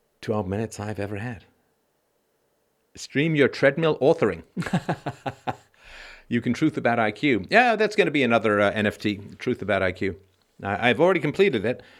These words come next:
uh, and, uh, two hours of really shocking <laughs> information about I Q, but it'll probably be an N F T. Stream an egg.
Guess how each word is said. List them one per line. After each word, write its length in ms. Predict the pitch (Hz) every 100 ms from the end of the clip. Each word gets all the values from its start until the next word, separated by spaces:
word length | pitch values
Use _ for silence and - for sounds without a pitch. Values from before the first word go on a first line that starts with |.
| _ _ -
uh, 420 | 104 101 101 101 98
and, 460 | 104 101 101 101
uh, 120 | 101
two 260 | 101 131 117
hours 340 | 104 101 98
of 400 | - 101 95 90 -
really 280 | 104 120
shocking 380 | 95 95 95 104
<laughs> 60 | 107
information 380 | - 143 123 104
about 200 | 90 85
I 120 | 82
Q, 240 | - 92
but 200 | 85 87 _ _
it'll 140 | 98 -
probably 240 | 101 87
be 140 | 80 82
an 80 |
N 100 | 85
F 140 | 85 -
T. 180 | 90 95 _ _ _ _ _ _ _ _ _ _ - _ _ _ _ _
Stream 360 | - - 139 139
an 80 |
egg. 360 | 127 120 92